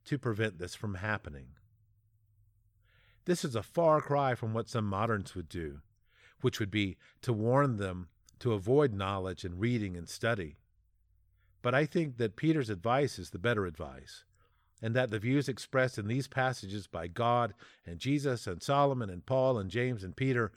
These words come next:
are superior to a lot of what comes out of the pulpits and the Christian bookstores today.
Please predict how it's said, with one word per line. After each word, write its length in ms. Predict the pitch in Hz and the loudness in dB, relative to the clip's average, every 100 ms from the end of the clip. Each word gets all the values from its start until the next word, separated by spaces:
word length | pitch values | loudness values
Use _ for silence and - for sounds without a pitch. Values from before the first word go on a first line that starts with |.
| - - - - | -16 -20 -20 -8
are 120 | 123 123 | -2 -2
superior 760 | - 110 175 180 107 80 85 - - - - | -2 -4 2 4 4 0 -8 -12 -16 -20 -20
to 140 | - 139 | 0 2
a 40 | |
lot 240 | 120 131 139 | 4 4 4
of 100 | 123 | 2
what 160 | 120 | -2
comes 240 | 120 110 113 | -2 -4 -2
out 140 | 104 | -2
of 80 | 95 | -4
the 80 | 104 | -8
pulpits 640 | - 151 - 90 101 - - | 0 0 2 -8 -8 -16 -6
and 140 | 107 | -6
the 60 | 107 | -2
Christian 360 | 123 - 117 | -4 -2 -4
bookstores 560 | 101 135 - 98 85 85 | -2 -4 -4 -6 -6 -8
today. 460 | - 120 147 95 69 | -8 -4 -2 -2 -6